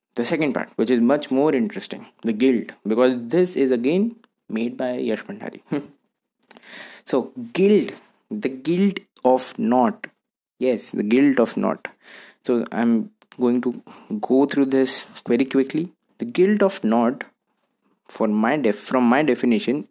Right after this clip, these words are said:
is, so, for example, you have studied for two to three hours, now you take a break, you come back, you are still not feeling like studying again, then also you sit and stare at the book restlessly, like,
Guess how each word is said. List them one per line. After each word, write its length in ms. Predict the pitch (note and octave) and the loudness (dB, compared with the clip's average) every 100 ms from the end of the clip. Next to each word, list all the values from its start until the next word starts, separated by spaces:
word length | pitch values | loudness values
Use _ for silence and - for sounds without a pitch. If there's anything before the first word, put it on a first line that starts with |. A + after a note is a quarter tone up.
| - | 0
is, 380 | C3 C3 C3 - _ - - - - - | 4 4 0 -12 _ -20 -18 -18 -20 -8
so, 260 | - B2+ | 0 0
for 160 | A#2+ C3+ | 2 0
example, 380 | B2+ B2 A#2 A#2 | 2 2 2 4
you 80 | A#2+ | 2
have 100 | A2+ | 2
studied 360 | A#2+ A#2 A#2 | 2 2 2
for 260 | - A#2 G#2+ - - | 2 0 0 -6 -2
two 220 | C3+ C3+ | 2 2
to 120 | C3+ | 2
three 240 | C3 B2+ A#2 | 0 0 0
hours, 360 | A2+ A2+ A2+ - _ - | 2 0 -4 -12 _ -6
now 120 | A#2 | -2
you 160 | A#2 A#2 | 0 0
take 200 | A#2 G#2+ | 0 -2
a 60 | |
break, 460 | A2+ A2 G#2+ G#2+ - _ _ - | -2 0 0 -2 -12 _ _ -4
you 160 | A#2 A#2 | -2 0
come 340 | B2 A#2+ A#2 | 2 2 2
back, 460 | A2 G#2+ G#2+ G#2 - - - - _ | 4 2 0 -6 -20 -20 -20 -20 _
you 80 | C3 | 0
are 40 | |
still 340 | B2+ - D3+ D#3+ | 0 0 2 2
not 160 | D3 | 2
feeling 380 | C#3 C3 B2 B2 | 0 0 0 2
like 380 | A#2+ A#2 A#2 - _ _ - | 2 0 -2 -10 _ _ -10
studying 460 | - A#2+ A2+ A#2 | -4 -2 0 0
again, 500 | A2 G#2 G#2+ G#2 A2 - _ - | 0 0 0 0 -2 -10 _ -8
then 460 | B2 A#2+ C#3 D3+ | -6 -2 0 2
also 260 | E3 D3+ E3 | 0 0 0
you 160 | D#3 | 0
sit 400 | D3 B2 A#2+ - _ _ _ _ - | 0 2 0 -2 _ _ _ _ -6
and 340 | C#3 D3 C#3+ | -4 -2 -2
stare 280 | C#3 C#3 C3 | -2 0 2
at 120 | A#2+ | 2
the 80 | A2+ | -2
book 400 | G#2 G2+ - - _ _ _ _ _ _ - - | -2 -6 -8 -20 _ _ _ _ _ _ -20 -6
restlessly, 720 | A#2 A2+ - G#2 - G#2 G2+ | -2 -2 -2 -6 -6 -8 -6
like, 240 | G#2+ G2 | -4 -6